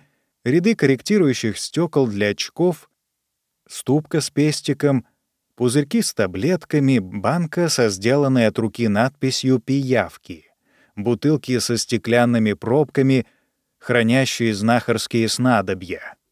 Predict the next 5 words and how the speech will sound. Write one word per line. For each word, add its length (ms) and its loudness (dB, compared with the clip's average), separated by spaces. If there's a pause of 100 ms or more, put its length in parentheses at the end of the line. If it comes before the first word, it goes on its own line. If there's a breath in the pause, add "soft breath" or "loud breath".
(200)
и 420 -2 (800)
деревянная 880 0
доска 540 -4
над 220 -4
входом 680 -2